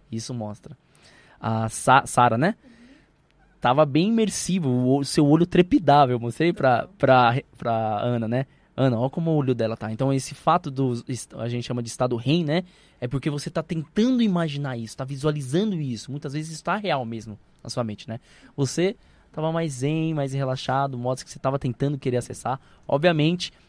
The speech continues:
que a gen-, eu fiz aqui um, uma coisa rápida. O certo de eu fazer essa experiência é eu já fazer uma pré-indução. Eu não fiz pré-indução em ninguém. Tentei fazer já uma, uma indução através do, da, do relaxamento aqui, né?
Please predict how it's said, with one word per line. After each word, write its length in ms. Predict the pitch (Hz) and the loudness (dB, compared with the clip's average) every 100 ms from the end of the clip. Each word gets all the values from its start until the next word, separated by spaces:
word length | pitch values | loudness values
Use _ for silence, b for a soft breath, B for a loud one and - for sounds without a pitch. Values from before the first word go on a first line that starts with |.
| b b _ | b b _
que 340 | 143 143 139 | -2 2 2
a 80 | 131 | 2
gen-, 220 | 123 143 | 0 -4
eu 100 | 135 | -6
fiz 180 | 123 131 | -6 -4
aqui 160 | 131 135 | -4 -4
um, 220 | 127 117 117 | -6 -8 -8
uma 60 | |
coisa 180 | 143 135 | -4 -2
rápida. 540 | 143 131 131 151 139 139 | 2 4 4 2 -6 -4
O 100 | 131 | -8
certo 420 | - 165 180 170 | 0 4 4 0
de 120 | 147 | -6
eu 20 | |
fazer 220 | 143 127 | -4 -6
essa 120 | 131 131 | -6 -8
experiência 640 | - 127 123 117 107 - b b | -8 -8 -8 -10 -14 -18 b b
é 60 | 117 | -6
eu 60 | 123 | -4
já 100 | - | -4
fazer 220 | 135 139 | -4 -4
uma 120 | 139 | -6
pré-indução. 800 | - 156 160 147 143 - 123 143 - b b b 123 | -2 0 0 -2 -4 -4 -4 -6 -10 b b b 0
Eu 80 | |
não 80 | 143 | 0
fiz 180 | 160 147 | 0 -4
pré-indução 640 | - 156 180 156 - 156 | 2 4 4 -2 -2 0
em 80 | 170 | 4
ninguém. 580 | 185 208 156 151 156 180 b b b b | 4 6 8 6 6 0 b b b b
Tentei 240 | 131 127 170 | -6 -2 0
fazer 280 | 160 143 139 | 0 -2 -2
já 100 | 143 | -2
uma, 240 | 139 131 _ | -2 -4 _
uma 220 | 143 131 | -4 -2
indução 800 | 139 151 139 - - 180 196 175 - - | -2 -2 -4 -6 -2 -2 -2 -6 -14 -6
através 420 | 131 127 127 131 127 | -6 -4 -2 -2 -2
do, 160 | 127 | -4
da, 240 | 123 120 110 | 0 -2 -2
do 160 | 117 | -4
relaxamento 480 | 120 120 117 120 143 | -2 -2 -4 -6 -6
aqui, 340 | 151 120 139 - b b | -8 -8 -8 -10 b b
né? 180 | 117 135 | -4 -4